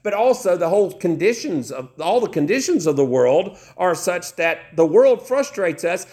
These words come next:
and God seems to be gone. We don't readily see him. We don't see him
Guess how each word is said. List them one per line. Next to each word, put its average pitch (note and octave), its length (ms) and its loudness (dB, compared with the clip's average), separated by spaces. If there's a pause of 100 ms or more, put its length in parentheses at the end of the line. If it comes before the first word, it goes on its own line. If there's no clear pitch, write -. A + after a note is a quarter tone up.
and A#3 240 0
God C#4 580 2
seems D#4 360 0
to D#4+ 100 2
be D#4 140 0
gone. A#3+ 600 2 (600)
We - 120 -4
don't G#3+ 280 2
readily A#3 400 4
see C4+ 340 -2
him. A#3 140 4
We A3+ 120 0
don't C#4+ 200 0
see A#3+ 380 -6
him G3+ 380 0